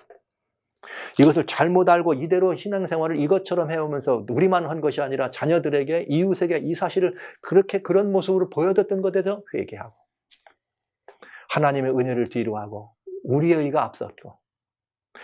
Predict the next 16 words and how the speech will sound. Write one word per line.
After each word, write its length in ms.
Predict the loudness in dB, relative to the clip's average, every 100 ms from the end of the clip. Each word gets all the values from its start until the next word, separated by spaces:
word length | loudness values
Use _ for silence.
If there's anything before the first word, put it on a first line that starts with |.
| -6
하나님의 340 | 0 2 2 2
절대 280 | 2 4
주권적 520 | 2 0 2 2 2 2
은혜를 300 | 2 0 0
믿지 300 | -4 -2 -2
아니하고 520 | -2 -6 -8 -10 -12
도덕적 420 | -6 -4 0 0 0
하나님으로만 540 | 0 0 0 0 -2
섬겨 360 | -2 0 0 -2
가고자 400 | -2 0 4 2
했던, 360 | 2 -4 -4 _ -20 -20 -12
그래서 420 | 2 4 6 4 0
태어난 480 | -2 2 6 4 4
것은 240 | 2 0
자라난다는 560 | 0 2 2 4 4 4
사실을, 400 | -2 -2 -8